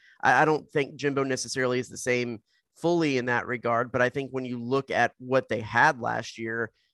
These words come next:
their defense is what was winning them ball games, and so they were gonna let the defense win ball games for them. I, it could change if they come out and have a really high-powered offense with what they bring back and the quarterback is flying and they can do that.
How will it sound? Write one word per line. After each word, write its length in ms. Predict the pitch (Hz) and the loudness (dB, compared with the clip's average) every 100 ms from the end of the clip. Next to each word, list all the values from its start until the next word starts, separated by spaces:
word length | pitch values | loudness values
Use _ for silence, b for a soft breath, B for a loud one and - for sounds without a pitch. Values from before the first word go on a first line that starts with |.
| _ | _
their 120 | 135 | -2
defense 460 | 123 139 156 139 110 | 0 -2 -2 -4 -8
is 120 | 113 | -4
what 140 | 123 | -2
was 140 | 92 120 | -2 -6
winning 320 | 127 123 127 | -6 -6 -6
them 160 | 127 110 | -8 -4
ball 240 | 117 139 | -2 -2
games, 340 | 120 110 120 | -2 -6 -8
and 140 | 113 120 | -12 -8
so 180 | - 117 | -4 0
they 140 | 127 | 0
were 100 | 139 | 2
gonna 160 | 135 120 | 0 0
let 240 | 127 127 | -2 -2
the 60 | - | -6
defense 460 | 131 139 117 - | -4 -4 -6 -6
win 160 | 123 120 | -8 -2
ball 220 | 120 120 | 0 0
games 280 | 107 107 - | -2 -10 -12
for 140 | 107 113 | -12 -8
them. 220 | 113 113 | -6 -4
I, 100 | 123 | -4
it 260 | 139 175 | -4 -6
could 140 | 175 180 | -6 -8
change 540 | - 151 143 190 208 b b b | -2 0 0 -4 -8 b b b
if 160 | 139 | -2
they 140 | 131 156 | 2 2
come 180 | 170 151 | 2 2
out 220 | 151 - | 2 2
and 80 | 151 | -2
have 160 | 139 | 0
a 80 | 143 | -2
really 720 | 120 120 143 143 143 139 135 _ _ _ | -4 -6 -2 -2 -2 -4 -8 _ _ _
high-powered 640 | - 135 139 135 135 135 | 0 2 2 2 4 6
offense 540 | 117 123 - 165 175 131 | 4 4 2 -4 -4 -10
with 100 | 123 | -4
what 140 | 127 | -2
they 100 | 120 | 0
bring 220 | 117 131 | -2 0
back 240 | 120 123 143 | 4 4 2
and 100 | 117 | -6
the 60 | |
quarterback 540 | - 131 127 123 127 117 | -8 -6 0 2 2 0
is 120 | - | -14
flying 480 | - 120 123 143 151 | -4 2 2 2 -2
and 120 | 127 | -2
they 60 | |
can 160 | 123 120 | -4 -6
do 140 | 120 | -4
that. 240 | 131 151 | 2 2